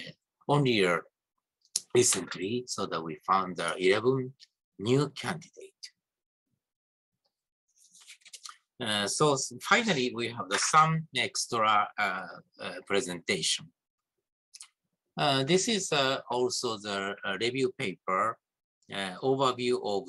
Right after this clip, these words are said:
the H. pylori related diffuse, uh, type gastric cancer.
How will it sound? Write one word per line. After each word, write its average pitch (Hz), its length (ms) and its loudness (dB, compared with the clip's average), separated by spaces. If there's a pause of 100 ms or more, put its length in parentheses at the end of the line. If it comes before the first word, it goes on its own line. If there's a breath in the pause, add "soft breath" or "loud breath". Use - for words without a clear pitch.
(140)
the 90 340 -4
H. - 200 -2
pylori 101 400 -2
related 95 420 -4
diffuse, 196 640 -2 (400)
uh, 110 220 -6
type 123 280 0 (200)
gastric 98 380 -2
cancer. 80 400 -4